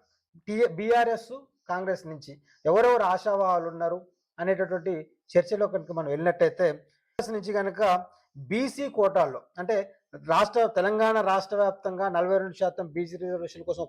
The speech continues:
పోరాటం ఉధృతంగా నడుస్తున్న సమయంలో అది కొంత డిస్టర్బ్ అయింది, చట్టరూపం దాల్చలేదు. అయినా కానీ ప్రభుత్వము ఎన్నికలలోకి పోతుంది. ఇక ఈ, దీని ప్రకారంగా ఒకవేళ బీసీలకు కనుక ప్రాధాన్యం ఇవ్వాలని అనుకుంటే,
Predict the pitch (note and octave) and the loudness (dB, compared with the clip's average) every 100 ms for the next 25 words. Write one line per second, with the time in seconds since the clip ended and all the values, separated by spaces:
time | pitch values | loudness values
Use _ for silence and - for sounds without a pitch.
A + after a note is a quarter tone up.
0 | D#3 D#3+ E3 D3+ D#3+ D#3 F3 D#3 C#3+ E3 | 2 2 2 -2 -6 -8 -8 -8 -10 -12
1 | D3+ E3 E3 E3+ F3 - _ D#3+ E3+ F3 | -8 -2 0 2 0 0 _ -4 0 0
2 | C#3+ C#3 - G#3 F#3+ F#3 F#3+ G3 D#3+ F#3 | -2 -4 2 2 4 0 -2 -10 -8 -6
3 | F#3 - D#3+ D#3 E3 F3 E3+ F3+ - _ | -6 -6 -4 -4 -2 0 0 -2 -8 _
4 | - E3+ G3 G3+ G#3 G#3+ F#3 F3 F#3+ G#3 | -4 -2 0 0 0 -2 -4 -4 -2 -4
5 | G3+ E3 - _ D3 F3 G3 G#3 G3 F#3+ | -2 -6 -6 _ -4 0 4 4 4 2
6 | D#3 E3+ E3+ F3 F3 G3 _ _ _ - | 0 -2 -2 -6 -10 -12 _ _ _ -2
7 | G3+ G3 D#3+ G#3+ G3 A3+ A3+ A#3 A#3 A3 | -2 -2 -6 -6 0 0 2 2 2 0
8 | G#3 G3 C3 F#3 G#3 B3 A#3 G3+ G3+ G3+ | 0 -4 -6 -8 -6 -2 -2 -2 -8 -8
9 | F3 E3 F#3+ F#3 F3 F3 F3+ F3 F3 E3+ | -4 -4 -4 -6 -8 0 2 2 -2 -8
10 | D#3+ E3+ G3 F3 C#3+ | -8 -6 2 2 0